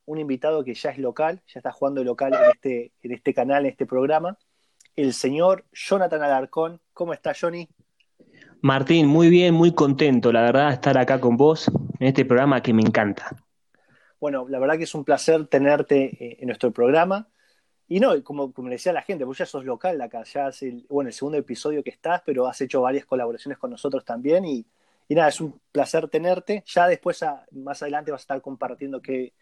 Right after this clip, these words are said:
Speaker 1: en qué proyecto estás trabajando y qué cosas estás haciendo. Pero bueno, me parece que la gente quiere escuchar, quiere saber qué es el tema que vamos a, a, que trabajamos, que preparamos para ellos el día de hoy.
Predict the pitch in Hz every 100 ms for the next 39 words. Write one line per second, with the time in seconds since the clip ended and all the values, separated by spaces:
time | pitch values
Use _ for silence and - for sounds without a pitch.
0 | _ _ _ 139 120 143 147 - 151 147
1 | 131 143 139 - 170 175 196 - _ 131
2 | 110 127 135 143 135 131 - 185 214 -
3 | - - - _ _ _ _ _ _ _
4 | 247 233 190 143 156 170 175 202 - 202
5 | 180 165 160 147 139 - 180 185 185 170
6 | 143 - _ _ - 143 160 170 165 -
7 | _ - 143 - 131 - 156 160 147 135
8 | 135 143 143 147 139 120 147 143 131 127
9 | 131 135 - 123 107 104 _ _ _ _
10 | - 117 113 - _ _ - 127 139 135
11 | 127 185 196 185 151 143 143 143 160 170
12 | - 131 143 139 143 131 151 180 233